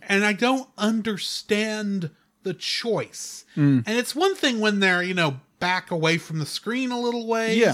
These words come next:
Speaker 1: 'cause you can see, okay, maybe the, the person they're talking to is, like, over here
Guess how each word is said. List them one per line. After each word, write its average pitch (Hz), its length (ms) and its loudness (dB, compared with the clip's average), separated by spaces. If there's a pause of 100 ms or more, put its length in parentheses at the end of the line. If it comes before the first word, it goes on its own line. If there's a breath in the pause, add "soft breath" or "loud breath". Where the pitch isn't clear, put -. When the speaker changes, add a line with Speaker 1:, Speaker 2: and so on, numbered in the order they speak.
Speaker 1:
'cause 202 200 -6
you 208 80 -8
can 196 100 -6
see, 202 140 -8
okay, 170 300 -6 (380 soft breath)
maybe 196 320 -2
the, 185 300 -6
the 170 180 -6
person 180 360 0
they're 170 120 2
talking 156 420 -4
to 156 240 -4
is, 143 140 -6
like, 135 240 -4
over 120 300 -12
here 156 480 0